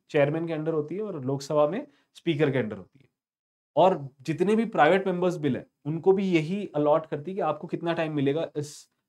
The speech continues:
अ, थ्री स्टेजेस होती है उस बिल को पूरा स्टे-, अ, डिस्कस करने के लिए, लास्ट में वोटिंग होती है, तो इन सब के लिए कितना कितना टाइम मिलेगा, कितने दिन अलॉट होंगे, ये सब कुछ कौन डिटरमाइन करेगा? बिजनेस एडवाइजरी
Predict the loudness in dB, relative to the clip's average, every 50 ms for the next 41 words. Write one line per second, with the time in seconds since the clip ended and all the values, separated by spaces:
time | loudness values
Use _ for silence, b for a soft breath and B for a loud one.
0 | _ 0 4 4 4 4 2 -4 _ _ _ -2 -2 -2 -2 -2 -2 -2 0 0
1 | 0 0 -2 -2 -2 -2 0 0 0 0 -2 -6 -4 -2 0 2 2 0 -2 -4
2 | _ -6 -4 -2 0 -2 -2 -2 -4 -2 -2 -2 -2 -2 -6 -8 -8 -8 -6 -4
3 | -4 -2 0 0 0 -2 -2 -4 -6 -8 -10 -8 -6 -6 -8 -6 -4 -4 -4 -2
4 | -4 -4 -4 -4 -4 -4 -2 -2 -2 -2 -4 -6 -4 -2 0 0 0 -2 -2 -4
5 | -4 -4 -4 -6 -8 -8 B B B B -6 -2 0 0 0 0 0 2 0 0
6 | 0 -2 -6 -4 -2 -2 -2 -2 -4 -4 -4 -6 -6 -6 -8 -10 -10 -10 -8 -6
7 | -6 -6 -4 -4 -4 -4 -4 -6 -6 -8 -12 b b b b b -6 -4 -2 2
8 | 2 2 4 4 2 2 4 4 6 6 6 4 4 2 0 -2 -2 -4 -6 -8
9 | B B B B -2 0 0 0 0 -2 -2 0 2 2 2 2 2 2 2 2
10 | 2 0 -6 -10 -14 _ _ _ -14 -12 -8 -8 -6 -6 -6 -8 -8 -8 -10 -8
11 | -8 -8 -6 -4 -4 -4 -2 -2 -4 -4 -4 -4 -4 -4 -2 -2 -4 -4 -4 -6
12 | -6 -6 -8